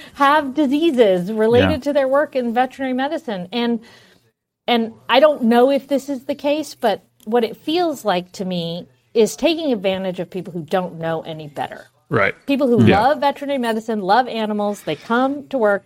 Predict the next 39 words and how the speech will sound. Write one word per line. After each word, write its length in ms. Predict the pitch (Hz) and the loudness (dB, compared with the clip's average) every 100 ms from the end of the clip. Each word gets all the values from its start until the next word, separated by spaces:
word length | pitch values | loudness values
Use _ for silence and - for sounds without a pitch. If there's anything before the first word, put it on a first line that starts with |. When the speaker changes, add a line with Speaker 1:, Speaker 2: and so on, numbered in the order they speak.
| _ | _
Speaker 1:
They 100 | - | -10
haven't 300 | 156 196 247 | -2 -2 -2
gone 200 | 254 269 269 | -2 -2 -2
to 40 | |
tech 240 | - - - | -2 -4 -4
school. 520 | - 196 180 185 180 - - - | -4 0 4 2 0 -20 -20 -2
They 140 | 196 185 | 0 2
don't 400 | 208 208 262 233 | 4 4 2 2
know 560 | 214 208 208 208 220 _ _ | 4 6 6 4 0 _ _
what 340 | 185 214 226 - _ _ _ - | 0 2 2 -6 _ _ _ 0
is 220 | 214 156 | 0 2
right 300 | 180 226 277 | 2 2 2
or 120 | 262 | -2
wrong, 440 | 220 196 185 185 190 | -2 -2 -2 -4 -2
what 180 | 170 - | -2 -2
is 160 | 160 160 | -6 2
legal 360 | 208 247 285 | 2 6 4
or 220 | 285 262 233 | 4 0 2
illegal, 760 | 254 233 170 156 170 185 185 - | 4 4 2 0 0 0 0 -2
and 180 | 202 202 | 0 4
then 420 | 214 226 226 220 _ - | 4 2 0 -6 _ 0
everyone 440 | 226 254 294 302 | 0 2 2 2
is 160 | 302 240 | 2 0
doing 380 | 196 294 320 269 | 0 0 0 0
it 160 | 240 | 0
one 240 | 208 214 202 | 0 -2 0
way, 320 | 185 180 247 | 0 2 2
so 160 | 269 262 | 0 -2
they're 180 | 226 226 | 2 4
like, 200 | 233 254 | 2 2
"Okay, 400 | 285 339 254 247 | 0 0 0 2
I'll 140 | 254 | 2
just 200 | 262 277 | 0 2
Speaker 3:
Yeah. 100 | 123 | 2
Speaker 1:
do 200 | 240 359 | 2 0
it 140 | 359 | -2
that 220 | 190 156 160 | -2 -4 -2
way." 180 | 175 | -4
W-, 240 | 180 208 | -4 -6